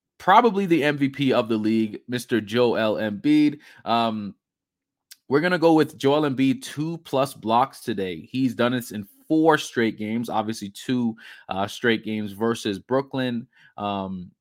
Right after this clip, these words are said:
and this is currently sitting at minus one fifteen. So I do like the value here, um, for a team that, yes, they do shoot a decent amount of threes, but, um, what I like about Joel, man, like, he, he can definitely protect the rim, right? And,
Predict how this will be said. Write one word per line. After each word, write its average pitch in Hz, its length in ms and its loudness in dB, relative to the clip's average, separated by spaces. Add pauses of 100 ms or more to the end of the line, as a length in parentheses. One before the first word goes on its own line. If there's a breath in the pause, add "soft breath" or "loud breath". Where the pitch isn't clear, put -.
(100)
and 107 120 -6
this 120 140 -4
is 143 100 -4
currently 147 360 -2
sitting 151 260 -4
at 143 140 -4
minus 117 440 0
one 101 180 -6
fifteen. 117 540 -6
So 101 160 -4
I 104 140 -2
do 113 320 -2
like 151 220 -4
the 113 80 -8
value 117 500 2
here, 107 460 -2 (320 loud breath)
um, 95 180 -6
for 113 240 0
a 101 80 2
team 117 440 0
that, 104 260 -2
yes, 127 340 -2
they 127 160 2
do 120 240 -2
shoot 131 300 -4
a 110 80 2
decent 110 300 -4
amount 104 200 -4
of 95 100 -10
threes, 104 460 -4 (340 soft breath)
but, 104 220 2
um, 98 480 -2
what 135 160 0
I 180 60 8
like 196 180 4
about 151 240 2
Joel, 110 480 4
man, 101 280 -4
like, 98 200 -4
he, 151 520 -6
he 143 200 -10
can 165 160 -6
definitely 127 300 4
protect 107 400 -4
the 85 80 -10
rim, 62 160 -20 (160)
right? 98 340 -6
And, 104 240 -6